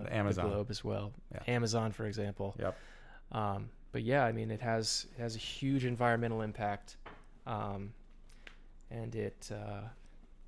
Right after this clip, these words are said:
Speaker 2: I mean, think of all the food that we feed the animals that we eat. Where c-, where could that be going instead?
Speaker 1: The water.
Speaker 2: The water that
Speaker 1: Being
Speaker 2: those
Speaker 1: used.
Speaker 2: animals require.
Speaker 1: And
Speaker 2: The
Speaker 1: for
Speaker 2: l-
Speaker 1: the plants.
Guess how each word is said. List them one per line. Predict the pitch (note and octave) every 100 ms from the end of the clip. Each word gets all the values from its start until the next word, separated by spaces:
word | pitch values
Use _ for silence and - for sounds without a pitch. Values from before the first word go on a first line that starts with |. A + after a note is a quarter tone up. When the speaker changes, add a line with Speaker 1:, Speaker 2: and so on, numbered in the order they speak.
| - - -
Speaker 2:
I | A2
mean, | G#2+
think | G#2+ - A#2+
of | A#2
all | A#2 A2 A2 G#2 - - - - - - - -
the | -
food | - - C3+ C3 B2 A#2
that | A2
we | A2
feed | - - A#2 A2+ A2
the | G#2 A2+
animals | A#2+ A#2+ G#2+ G#2
that | - G2+
we | G2+
eat. | G#2 C3 B2+ - - - - - - - - - - - -
Where | A2
c-, | A2+ -
where | A#2
could | A#2+ A#2+
that | A2+ A2+ -
be | A2
going | A2 G#2 G2+
instead? | G2 - - G#2 F#2+ - -
Speaker 1:
The | A2+
water. | F#2+ F#2+ G2 G#2 F#2 F2 - - - -
Speaker 2:
The |
water | A2 G#2 A#2 A#2+ A2 G#2 -
that | A2
Speaker 1:
Being | G#2
Speaker 2:
those | G#2+
Speaker 1:
used. | G2+
Speaker 2:
animals | A2+ A2+ A2 G#2+
require. | G#2+ G2+ G2+ G2+ A2+ G#2+ G#2+ B2 - - - - - - - -
Speaker 1:
And | G2+ G2+
Speaker 2:
The |
Speaker 1:
for | G#2+
Speaker 2:
l- |
Speaker 1:
the | G2
plants. | F#2+ G2 F2+ F2+